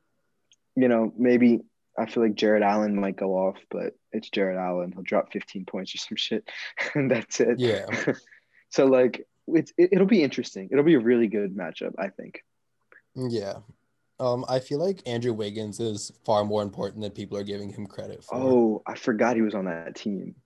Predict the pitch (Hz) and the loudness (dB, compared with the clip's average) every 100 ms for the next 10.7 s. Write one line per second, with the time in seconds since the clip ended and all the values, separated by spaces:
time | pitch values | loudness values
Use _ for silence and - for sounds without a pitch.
0 | - - 95 143 139 - - - 143 135 | 0 2 4 4 2 -4 -6 -2 2 4
1 | 117 135 151 - 175 214 - - - _ | 4 4 0 2 2 2 2 -2 -2 _
2 | _ - _ _ _ - - 151 151 160 | _ -20 _ _ _ -20 -8 -2 4 4
3 | 160 165 165 147 139 156 175 - - _ | 4 4 4 6 6 6 6 4 -4 _
4 | _ _ _ _ _ - - 147 180 180 | _ _ _ _ _ -8 2 6 8 8
5 | 160 123 120 123 135 135 - 117 117 107 | 6 4 2 4 4 4 2 4 4 2
6 | 107 113 113 107 104 101 - 113 95 98 | 2 2 2 2 2 0 0 -2 -2 -2
7 | 98 113 104 107 107 _ _ _ - 110 | -4 -4 -2 -2 -4 _ _ _ -4 -2
8 | 104 107 - 101 104 104 107 - - - | 0 -4 -4 -6 -4 -4 -6 -10 -20 -20
9 | _ _ - 123 123 156 143 113 110 101 | _ _ -2 2 4 4 2 2 2 0
10 | 101 101 98 - 98 - | -8 -6 -6 -6 -10 -14